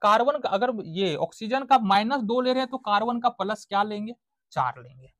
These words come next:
क्या लेंगे? प्लस चार लेंगे। ओह, प्लस चार लेंगे, तो दो दूनी कितना हो जाएगा? चार। इसका मतलब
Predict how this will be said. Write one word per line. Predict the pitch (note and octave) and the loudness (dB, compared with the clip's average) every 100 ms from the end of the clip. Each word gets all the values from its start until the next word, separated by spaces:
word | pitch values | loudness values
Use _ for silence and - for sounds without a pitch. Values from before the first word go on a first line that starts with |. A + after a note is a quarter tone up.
| _ _ _ _ _ - | _ _ _ _ _ -4
क्या | D3 | -4
लेंगे? | E3 E3+ A3 _ _ _ - | -4 -8 -12 _ _ _ -8
प्लस | D3 D3+ - | -6 -6 -8
चार | - B2 B2 | -8 -8 -8
लेंगे। | A#2+ A#2+ D#3+ | -14 -14 -12
ओह, | D3 _ _ | -14 _ _
प्लस | C#3 C#3 - - | -10 -10 -10 -6
चार | C#3+ C#3+ | -4 -4
लेंगे, | D3+ D#3 F#3 - _ _ _ _ _ _ _ _ | -6 -8 -12 -16 _ _ _ _ _ _ _ _
तो | G#3+ | -6
दो | E3 G3 | -2 0
दूनी | A3 A#3 A#3 | 0 0 -2
कितना | A#3 A#3 | -4 -2
हो | A#3+ A#3 | -2 0
जाएगा? | A#3 A#3 | -2 -4
चार। | A3+ - A#3 E3+ - _ _ - | -4 0 2 2 -2 _ _ -18
इसका | - A3 | -6 0
मतलब | A3 G#3+ D#3 D3 E3+ | 2 2 0 0 -2